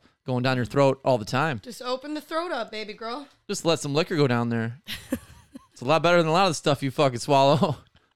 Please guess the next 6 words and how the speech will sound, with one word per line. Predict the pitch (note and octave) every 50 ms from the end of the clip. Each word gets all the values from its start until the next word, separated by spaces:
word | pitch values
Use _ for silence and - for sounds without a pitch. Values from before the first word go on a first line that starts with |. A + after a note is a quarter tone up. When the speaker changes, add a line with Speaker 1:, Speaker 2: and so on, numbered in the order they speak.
| _ _
Speaker 1:
tell | - F#3+ F3
you | D3
that. | D3+ F3+ F#3 D#3+ - - - - - - - - - - - _ _ _ _ _ _ -
Speaker 2:
Oh | G#3+ G#3 G3+ F#3+
my | F#3 F3 E3+ E3+
God. | D#3+ F3+ F3 F3 F3 F3 F3 F3 F3